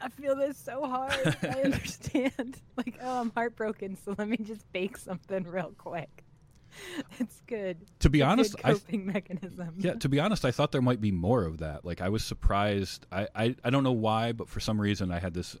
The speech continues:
Speaker 2: idea in my head. My only expectation was that there was gonna be more centered around food with it.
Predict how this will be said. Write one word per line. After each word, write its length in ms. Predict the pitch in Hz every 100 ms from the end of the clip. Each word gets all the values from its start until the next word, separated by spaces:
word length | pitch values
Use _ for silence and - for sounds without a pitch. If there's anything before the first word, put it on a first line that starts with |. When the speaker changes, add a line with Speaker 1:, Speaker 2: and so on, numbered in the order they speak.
| -
Speaker 2:
idea 300 | 101 90 95
in 60 | 87
my 140 | 85
head. 260 | 87 85 82 - - _
My 160 | 104 95
only 220 | 107 101
expectation 580 | 92 - 87 92 90 87
was 100 | 82
that 120 | 87
there 80 | 85
was 100 | 85
gonna 140 | 98 92
be 120 | 95
more 300 | 90 90 87
centered 320 | - 92 87
around 260 | 85 80 76
food 340 | - 87 98
with 160 | 117 120
it. 100 | 165